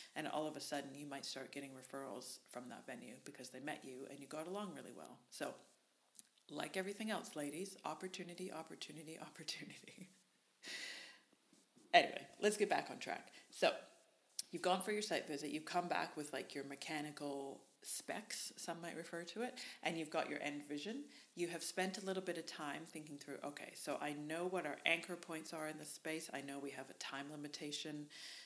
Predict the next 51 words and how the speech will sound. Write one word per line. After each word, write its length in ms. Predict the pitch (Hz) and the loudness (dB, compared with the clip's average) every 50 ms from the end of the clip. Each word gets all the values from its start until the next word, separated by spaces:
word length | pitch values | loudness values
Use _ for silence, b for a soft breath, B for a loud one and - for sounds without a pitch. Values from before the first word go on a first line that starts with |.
| B B - | B B 0
and 600 | - 143 143 139 139 139 139 135 139 139 143 - - - | 2 2 2 2 0 -2 -4 -6 -6 -4 -4 -4 -2 -2
I 80 | 143 139 | -2 -2
know 220 | 139 143 143 143 | -2 -2 -2 -2
it's 140 | 135 - - | -4 -4 -6
gonna 240 | - 143 135 139 135 - | -6 -6 -6 -8 -8 -8
take, 560 | - - - - 135 135 131 - - - - - - - _ _ _ - | -6 -6 -4 -4 -4 -4 -6 -6 -8 -10 -10 -12 -18 -20 _ _ _ -10
you 120 | 139 135 | -8 -8
know, 180 | 113 117 127 120 120 120 - _ _ _ _ _ _ _ _ _ _ _ _ _ _ _ _ - | -8 -10 -12 -14 -14 -18 -20 _ _ _ _ _ _ _ _ _ _ _ _ _ _ _ _ -4
we 100 | 147 151 | 0 0
want, 280 | 147 151 147 - - - | 2 2 2 0 0 -2
sorry, 280 | - 135 - - - - | -2 0 -2 -2 -2 -2
and 120 | - 151 151 | 0 0 2
I 60 | 151 | 2
know 180 | 147 147 147 143 | 4 4 4 4
we 160 | 143 147 143 | 4 2 2
want 220 | 143 147 139 - | 0 0 0 -2
the 120 | - - 143 | -2 -2 -2
end 160 | 143 139 135 | -2 -2 -4
result 340 | 139 131 131 135 - - - | -6 -6 -4 -4 -4 -4 -6
to 100 | - 147 | -6 -6
be 300 | - - 135 135 131 - - | -6 -6 -6 -6 -6 -6 -6
A, 160 | - - - | -6 -8 -6
B, 180 | - - - 107 | -6 -4 -4 -6
and 140 | - - - | -6 -6 -8
C." 320 | - - - - - - - _ _ _ - | -8 -8 -8 -10 -14 -16 -20 _ _ _ -8
Right? 200 | 123 123 - - B B B B B | -6 -6 -6 -8 B B B B B
So 120 | - - 143 | -4 -2 -2
we 60 | 139 | 0
want 160 | 139 135 - | -2 -4 -4
it 60 | - | -4
to 100 | - 160 | -4 -2
look 240 | 170 208 214 214 - | 0 0 0 2 4
like 240 | 214 208 208 208 - | 4 4 4 2 2
this, 400 | 190 185 180 180 185 - - B B B B B - | 2 2 4 2 2 0 -2 B B B B B -6
we 80 | 160 151 | -2 0
want 120 | 147 143 | 0 0
it 100 | - - | 0 -2
to 80 | - - | -2 -2
be 80 | 143 | -2
this 260 | 139 160 190 185 - | 0 0 0 0 -2
full, 340 | - - 160 151 147 147 151 | -2 0 0 2 2 2 2
and 180 | - 143 143 147 | 0 0 0 0
these 180 | 147 143 143 | 0 0 -2
are 40 | 143 | -2
the 80 | 131 139 | -4 -4
types 300 | - - 123 123 - - | -6 -6 -6 -8 -8 -10
of 60 | - | -10
flowers 360 | - 143 120 120 131 127 - - | -8 -8 -8 -8 -8 -8 -10 -10
we're 80 | 127 | -10
gonna 200 | 131 127 123 - - | -10 -10 -12 -12 -12
use. 360 | - - - - - - | -10 -10 -10 -10 -10 -12